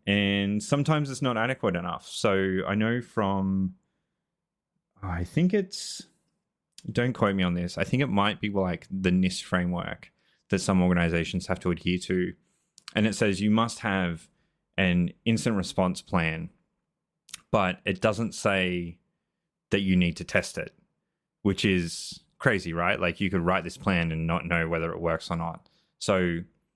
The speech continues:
these additional kind of frameworks where it's like, "Hey, well, let's, let's build all these things that are common in all frameworks, and then let's go and test it and look for continuous improvement." That's realistically what you want for your organization, because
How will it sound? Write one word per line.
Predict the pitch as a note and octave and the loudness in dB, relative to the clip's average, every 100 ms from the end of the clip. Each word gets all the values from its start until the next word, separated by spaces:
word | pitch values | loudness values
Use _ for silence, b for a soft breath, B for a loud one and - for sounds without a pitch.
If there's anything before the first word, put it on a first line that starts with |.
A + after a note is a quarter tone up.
| _ _ _ _ _ _ _ _ _ | _ _ _ _ _ _ _ _ _
these | G#2+ G2+ A2+ A2+ A2+ | 0 2 2 0 -2
additional | G#2+ F2 B2+ - C3 A2 | -6 -2 -2 -2 0 0
kind | G2+ F#2+ | 0 0
of | F2+ | 0
frameworks | - F2+ F2 F2 E2+ | 0 0 2 0 -2
where | - F2+ | -2 -2
it's | F2 | -2
like, | F#2 F2 | -2 -2
"Hey, | - C3 F#2+ | 0 -2 -2
well, | F#2 | -2
let's, | A2 C3 - - - | -2 -2 -8 -14 -2
let's | C3 - | -2 0
build | E3+ D#3 | 2 2
all | D3 | 4
these | A#2+ - | 2 0
things | G#2+ | 0
that | G2 | 0
are | F2+ | -2
common | - A2 G2+ | 0 2 4
in | F#2 | 4
all | F#2 F2+ | 4 2
frameworks, | - F2+ E2+ E2+ E2+ - - - _ _ _ - | 0 -2 -2 -6 -10 -12 -14 -16 _ _ _ 0
and | G2 | 2
then | G2+ | 4
let's | G#2 G#2 | 2 2
go | G#2 | 0
and | F2 | 0
test | E2 F#2+ - F2 | 0 -2 -2 -6
it | E2 - | -8 -2
and | F2+ | 2
look | F2+ F2+ | 2 2
for | - | -2
continuous | F2 E2+ F2 E2+ E2 F2+ | -2 -2 2 2 0 -2
improvement." | F2 G2 F2+ - - - _ _ _ | -2 -2 -2 -6 -14 -18 _ _ _
That's | - B2+ - - F#2+ - E2+ | -2 -2 -2 -12 -16 -10 -2
realistically | A#2 B2 A#2 A#2 A2+ F#2+ F#2 | 2 4 4 2 2 2 2
what | E2+ F2+ | 2 -2
you | D#2+ | -2
want | D#2+ E2+ E2 - | -2 -2 -2 -4
for | F#2 | -2
your | E2+ | 0
organization, | F2 E2 E2 E2 F2+ F2 F#2 F2+ E2+ | -2 -4 -6 -4 -6 -6 -8 -8 -8
because | F2 F#2 E2 - | -2 -2 -2 -8